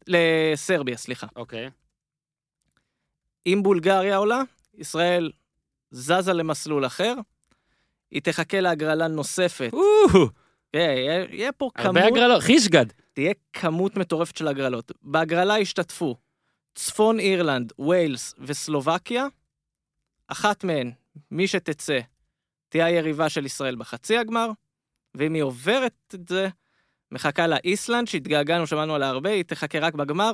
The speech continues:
Speaker 1: או רומניה.
Speaker 2: אוקיי.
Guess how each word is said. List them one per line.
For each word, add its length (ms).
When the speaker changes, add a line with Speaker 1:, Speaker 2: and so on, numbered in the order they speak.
Speaker 1:
או 120
רומניה. 560
Speaker 2:
אוקיי. 240